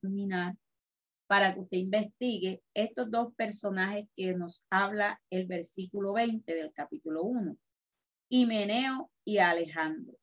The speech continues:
¿Quiénes eran Himeneo y Alejandro?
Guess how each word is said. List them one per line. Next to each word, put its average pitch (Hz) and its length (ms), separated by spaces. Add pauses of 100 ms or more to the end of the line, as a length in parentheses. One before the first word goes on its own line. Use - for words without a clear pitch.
(180)
¿Quiénes 254 720
eran 208 380 (460)
Himeneo 208 760 (760)
y 254 160
Alejandro? 202 920